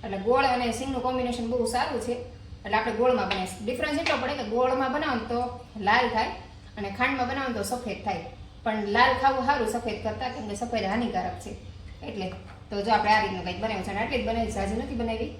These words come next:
લગભગ પાંચસો સિંગદાણા હશે એટલું બનાવ્યું છે અને અઢીસો ગોળ લીધો હશે અંદાજે.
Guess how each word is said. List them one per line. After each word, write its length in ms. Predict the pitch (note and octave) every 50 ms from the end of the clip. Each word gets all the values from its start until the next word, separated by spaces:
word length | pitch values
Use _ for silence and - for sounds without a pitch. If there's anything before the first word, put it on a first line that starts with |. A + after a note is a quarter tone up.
| - - - - - - - - - - - -
લગભગ 240 | G#3 G3+ A3 A3 A3 A3 A3 A3 A3 A3 A3 A3 A3 A3 A3+ -
પાંચસો 300 | - B3 C4 B3 A#3+ A3+
સિંગદાણા 460 | A3+ A#3+ A#3 A3 G3 F3+ F#3 F#3+ G#3+
હશે 480 | A3 - - - - - - - - B3
એટલું 180 | - F#3+ F#3
બનાવ્યું 340 | G#3+ A3+ A3 F#3+ E3+ E3+ E3+
છે 60 | F3
અને 440 | F3+ F3+ F#3 F#3+ F#3+ F#3+ F#3+ F#3+ F#3+ F#3 F#3 - - - - - - - - - - - - - - - - - - -
અઢીસો 320 | C4 A#3+ C4 A#3+ - G3+ G3+
ગોળ 180 | A#3 C4 C4+
લીધો 240 | C4 C4 B3 B3+ B3
હશે 240 | B3 A#3+ B3 B3 A#3+
અંદાજે. 340 | A#3 A#3 A#3+ A#3 A3 A#3